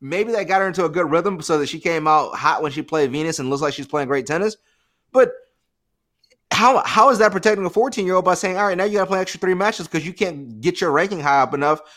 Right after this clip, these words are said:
because you can only play ten tournaments a year"? So, um,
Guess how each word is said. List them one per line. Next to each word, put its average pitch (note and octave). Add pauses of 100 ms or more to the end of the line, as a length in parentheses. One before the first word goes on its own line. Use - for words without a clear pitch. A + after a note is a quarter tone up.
(120)
because E3+
you F#3+
can F#3+
only G3
play G3 (140)
ten G3+
tournaments G3+
a D#3+
year"? D#3 (380)
So, E3 (440)
um, C3